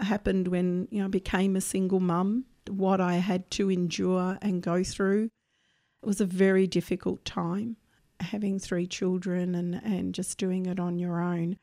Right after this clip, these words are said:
The mistakes that maybe I made and choices that I maybe shouldn't have made, but then in the end it was the music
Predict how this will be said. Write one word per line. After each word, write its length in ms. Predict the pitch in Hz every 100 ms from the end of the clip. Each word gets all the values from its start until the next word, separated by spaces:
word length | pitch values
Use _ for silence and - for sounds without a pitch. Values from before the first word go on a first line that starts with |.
| _ _ _ _ _ _ _
The 120 | 220
mistakes 600 | 196 190 - 185 196 -
that 160 | 214 -
maybe 360 | 196 202 208
I 120 | 208 202
made 400 | 185 202 220 208
and 180 | 185
choices 600 | - 208 214 - 220 226 220
that 160 | 208
I 140 | 202 202
maybe 340 | - 240 -
shouldn't 400 | - 220 220 220
have 200 | 226 220
made, 420 | 202 202 202 202
but 220 | 214 208
then 200 | 233 220
in 160 | 226 220
the 260 | 214 220 262
end 180 | 226
it 100 | 220
was 200 | 208 196
the 120 | - 196
music 640 | 196 208 - 202 -